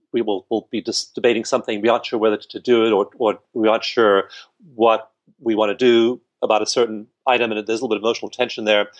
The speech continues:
we always tap. So if there's any kind of issue in the relationship, you tap while you're having the conversation. Start tapping, then start talking.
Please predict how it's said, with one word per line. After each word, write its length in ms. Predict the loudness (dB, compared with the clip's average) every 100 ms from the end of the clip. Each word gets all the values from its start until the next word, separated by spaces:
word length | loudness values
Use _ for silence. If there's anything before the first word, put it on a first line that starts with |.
| -20 -20 -10 -2
we 100 | 4
always 220 | 4 2
tap. 340 | -2 -2 -4 _ -6
So 420 | 0 2 2 0
if 100 | -4
there's 140 | -4 -2
any 120 | -4
kind 180 | -2 -4
of 120 | -2
issue 300 | -2 0 0
in 60 | 2
the 80 | 2
relationship, 600 | 2 2 -2 -2 -4 _ _ _ -4
you 280 | -2 0 -4 _ _ -2
tap 380 | 2 2 0 _ _
while 300 | -2 2 2
you're 140 | 0 -2
having 240 | -4 -6
the 60 | -10
conversation. 580 | -10 -6 -4 -4 -4 _ -20 -12
Start 340 | -6 0 0 0
tapping, 400 | -2 -2 -4 -8 _ _
then 200 | -2 -2
start 300 | 0 0 0
talking. 440 | 0 -4 -4 -8